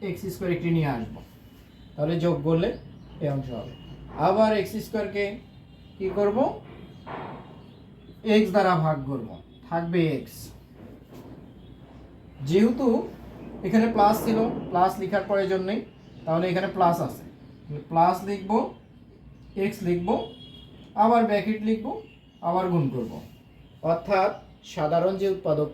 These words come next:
পাবো তার প্রথম পদকে এভাবে স-, সংখ্যাগুলোকে কী করব, ভাগ করে গুণ করব।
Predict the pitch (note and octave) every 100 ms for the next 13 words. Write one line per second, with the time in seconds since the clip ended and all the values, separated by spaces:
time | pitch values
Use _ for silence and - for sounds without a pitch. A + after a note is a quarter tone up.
0 | D3+ C3+ E3 - - - - - D3 -
1 | C#3 C#3 E3 F3+ F#3 - C#4+ F#4+ - -
2 | - - - E3+ E3+ F3 B3 A4 - -
3 | - D3 C#4+ G#4+ - D#3 E3+ E3 G3 G#3+
4 | G#3 F#3+ C#3+ C3+ F3 F3 G#3+ C4 A3 F#3
5 | C3+ A#2